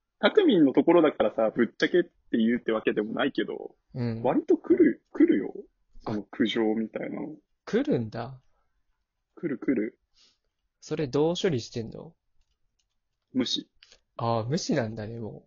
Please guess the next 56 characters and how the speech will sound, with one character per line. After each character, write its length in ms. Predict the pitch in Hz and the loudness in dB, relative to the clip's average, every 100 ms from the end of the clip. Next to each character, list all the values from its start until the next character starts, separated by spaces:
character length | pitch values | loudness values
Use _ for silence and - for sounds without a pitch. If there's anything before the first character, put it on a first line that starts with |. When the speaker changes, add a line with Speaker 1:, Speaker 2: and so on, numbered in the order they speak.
| _ _ - | _ _ -8
Speaker 1:
う。 60 | |
無 80 | 123 | -6
視。 260 | 117 107 - _ _ - | -4 -6 -10 _ _ -8
ク 140 | 127 | 0
レ 200 | 131 143 | 4 4
ー 80 | 143 | 4
ム 60 | 139 | 0
は 80 | |
無 120 | 113 123 | -2 -4
視。 220 | - - _ _ _ - | -6 -10 _ _ _ -10
Speaker 2:
あ 280 | 117 117 117 | -6 -4 -4
あ、 80 | 117 | -4
偉 280 | 117 151 | -4 -2
い 80 | 165 | -4
な。 480 | 113 113 113 127 135 _ _ _ _ _ _ | -4 -6 -10 -12 -16 _ _ _ _ _ _
Speaker 1:
え、 140 | 139 123 _ _ | -18 -18 _ _
だ 100 | - | -16
っ 20 | 302 | -10
て 80 | - | -6
さ、 260 | - 123 113 | -4 -4 -4
話 360 | - 202 339 - | -4 -4 -6 -14
す、 100 | _ | _
話 440 | _ 170 214 302 - | _ -4 -4 -4 -6
し 40 | |
た 120 | 233 | -6
く 120 | 233 - | -8 -6
て 140 | 120 | -6
さ、 480 | - 110 104 - - _ _ | -2 -4 -4 -8 -14 _ _
話 280 | - 190 269 | -8 -4 -4
し 40 | - | -6
た 80 | |
く 80 | 247 | -6
て 80 | - | -4
話 300 | - 127 131 | -4 -6 -8
し、 60 | - | -12
何？ 340 | 127 123 107 - - | -10 -8 -8 -6 -2
ラ 80 | |
ジ 100 | 123 | 2
オ 80 | 117 | 2
撮 120 | 104 | 2
っ 40 | 104 | -4
て 140 | - | -2
る 80 | 101 | -4
じ 60 | 104 | -4
ゃ 20 | |
ん。 40 | |
自 180 | 101 113 | -6 -4
分 160 | 107 107 | -4 -6
の 80 | |
話 340 | 107 113 123 - | -8 -8 -10 -12
を 60 | |
し 80 | - | -14
た 120 | - | -14
く 80 | - | -14
て 80 | - | -16
さ。 160 | - | -14